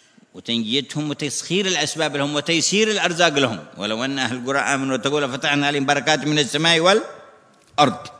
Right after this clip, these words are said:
وقد يصيب الناس شدة بسبب تظاهر فساق فيهم بالفسق، والعياذ بالله تبارك وتعالى، إلى غير ذلك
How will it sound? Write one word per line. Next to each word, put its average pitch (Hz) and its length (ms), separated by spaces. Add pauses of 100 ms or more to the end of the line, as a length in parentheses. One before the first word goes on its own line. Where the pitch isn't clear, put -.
(680)
وقد 123 520
يصيب 160 580
الناس 147 720 (160)
شدة 156 340
بسبب 147 720 (540)
تظاهر 139 680
فساق 147 540
فيهم 131 420
بالفسق، 113 600 (160)
والعياذ 95 300
بالله 110 220
تبارك 110 440
وتعالى، 147 580 (380)
إلى 107 160
غير 113 380
ذلك 120 560